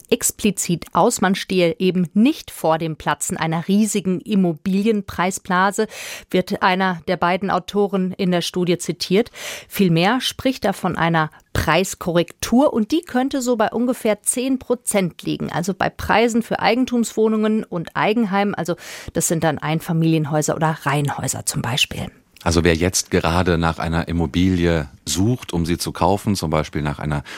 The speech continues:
Speaker 2: Wohnung oder nach einem Haus, können diese Menschen hoffen?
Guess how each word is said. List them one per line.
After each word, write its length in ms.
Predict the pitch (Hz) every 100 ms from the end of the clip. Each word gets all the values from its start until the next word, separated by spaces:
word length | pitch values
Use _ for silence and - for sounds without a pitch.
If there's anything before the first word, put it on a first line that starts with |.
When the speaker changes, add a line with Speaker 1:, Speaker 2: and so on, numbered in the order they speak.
| -
Speaker 2:
Wohnung 480 | 76 85 101 101 101
oder 380 | 104 101 85 - - -
nach 200 | 82 85
einem 380 | - 80 76 73
Haus, 240 | 78 101 - - - _ -
können 360 | - 92 120 104
diese 280 | 113 110
Menschen 580 | 101 87 101 - 110 104 101 -
hoffen? 380 | 92 - 160